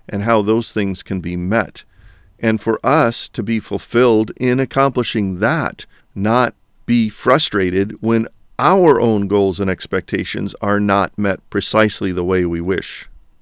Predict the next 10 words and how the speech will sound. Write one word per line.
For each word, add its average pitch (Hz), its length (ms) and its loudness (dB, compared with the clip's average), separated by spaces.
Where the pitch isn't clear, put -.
Now, 110 560 0
what 107 260 2
about 113 500 2
expectations 120 960 -2
of 110 280 -2
when 113 420 0
we 110 240 2
might 117 300 2
visit 101 380 0
them 127 460 2